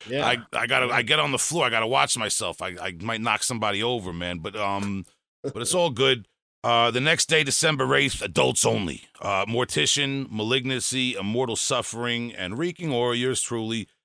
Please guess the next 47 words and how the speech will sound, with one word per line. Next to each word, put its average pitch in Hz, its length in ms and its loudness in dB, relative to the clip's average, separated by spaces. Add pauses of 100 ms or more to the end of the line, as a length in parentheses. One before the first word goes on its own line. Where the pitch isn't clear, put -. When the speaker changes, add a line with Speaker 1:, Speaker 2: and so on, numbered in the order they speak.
(140)
Speaker 2:
over 117 240 2
at 107 60 -2
the 107 100 -8
Saint 123 260 0
Vitus 113 340 -2
Bar 107 220 -2
in 90 100 -4
Brooklyn 113 420 -4
there. 113 180 0
So 120 160 -4
we're 123 80 -6
doing, 135 320 -2
we're 123 100 -4
doing 131 220 0
the 127 80 0
all 139 220 2
ages 127 260 -2
show, 127 260 0
then 110 120 -2
we're 107 80 -4
doing 113 280 -4
eighteen 120 360 -4
and 113 100 -2
over. 110 280 0
It's - 360 -16
gonna 131 120 0
be 123 100 0
a - 20 0
beautiful 110 400 -2
thing. 98 400 0 (420)
Um, 98 600 0
anything 143 260 0
else 143 180 2
to 135 120 -2
add 135 100 2
about, 104 420 -2
about 95 260 -4
that, 82 140 -6
Rick? 73 200 -10 (500)
Speaker 1:
Yeah, 170 280 -6
I 110 120 -8
just, 120 320 -4
we 131 120 0
can't 143 260 2
wait 143 220 2
to, 131 280 0
uh, 117 380 -2